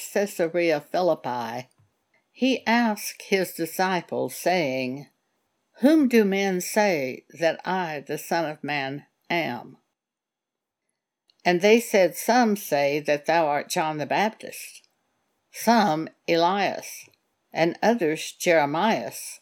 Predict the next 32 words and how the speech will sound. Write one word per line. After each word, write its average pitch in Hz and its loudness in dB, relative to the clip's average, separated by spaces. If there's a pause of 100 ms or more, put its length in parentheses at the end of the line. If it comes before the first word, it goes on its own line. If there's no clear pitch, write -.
(140)
or 151 0
one 147 -2
of 135 -6
the 135 -12
prophets." - -8 (1200)
He 262 0
saith 208 2
unto 156 -4
them, 170 0
"But 151 -2
whom 226 0
say 185 -2
ye 208 -2
that 139 -6
I 113 -6
am?" - -10 (1400)
And 160 -2
Simon 226 4
Peter 214 0
answered 175 -2
and 143 -4
said, 147 2 (340)
"Thou 185 4
art 190 0
the 175 -6
Christ, - -2
the 156 -4
Son 185 2
of 160 0
the 160 0
living 165 2
God." 208 -2